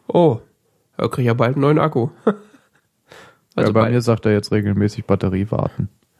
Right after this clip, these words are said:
Speaker 1: Ah.
Speaker 2: Aber dann verg-, auch wieder nicht. Und
Speaker 1: Ja.
Speaker 2: ja.
Speaker 1: Also sobald er halt das Dauer-, also ich glaub, das zeigt er irgendwann an, sobald er unter achtzig Prozent Kapazität
Speaker 2: Nee, nee, es
Speaker 1: rutscht.
Speaker 2: ist, es ist regelmäßig, wenn's unter fünfundsiebzig ist.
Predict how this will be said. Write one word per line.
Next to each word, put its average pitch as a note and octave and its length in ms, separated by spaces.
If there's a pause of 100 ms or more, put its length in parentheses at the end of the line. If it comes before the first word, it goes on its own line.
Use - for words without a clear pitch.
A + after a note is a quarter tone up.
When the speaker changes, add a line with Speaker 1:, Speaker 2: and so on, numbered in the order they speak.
(220)
Speaker 1:
Ah. B2 200 (600)
Speaker 2:
Aber G2 220
dann F#2+ 340 (420)
verg-, - 400 (220)
auch - 240
wieder F#2+ 200
nicht. F2+ 340
Und - 100
Speaker 1:
Ja. A#2 280 (120)
Speaker 2:
ja. - 100 (220)
Speaker 1:
Also A#2+ 200
sobald B2 200
er B2+ 80
halt A#2 140
das A#2+ 180
Dauer-, A#2+ 380
also A#2+ 200
ich G2+ 200
glaub, B2+ 160
das - 180
zeigt - 260
er B2+ 120
irgendwann C3 340
an, B2 180
sobald A#2+ 360
er A#2+ 80
unter C3 200
achtzig - 280
Prozent - 340
Kapazität A2+ 420
Speaker 2:
Nee, A#2+ 120
nee, A2+ 80
es A2 100
Speaker 1:
rutscht. A#2 80
Speaker 2:
ist, - 160
es - 160
ist A2+ 160
regelmäßig, A#2 580
wenn's G#2+ 180
unter F#2 220
fünfundsiebzig F#2+ 680
ist. - 200